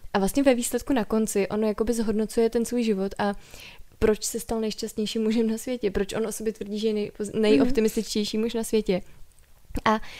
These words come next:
Speaker 1: přesně tam popisuje tyhle ty, já jsem se rozhodl, že já ten život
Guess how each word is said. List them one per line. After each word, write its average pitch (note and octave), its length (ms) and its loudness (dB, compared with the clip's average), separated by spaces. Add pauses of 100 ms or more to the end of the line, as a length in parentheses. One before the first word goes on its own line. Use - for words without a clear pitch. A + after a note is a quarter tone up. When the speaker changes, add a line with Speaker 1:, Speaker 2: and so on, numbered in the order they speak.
(120)
Speaker 1:
přesně A#3+ 300 4
tam B3+ 140 4
popisuje B3 400 4
tyhle A3+ 240 4
ty, G3+ 140 -2
já F#3+ 100 2
jsem A3+ 140 -2
se G#3 140 2
rozhodl, G#3 420 2 (220)
že G#3+ 100 0
já G3+ 140 0
ten G#3+ 200 0
život G3 320 -2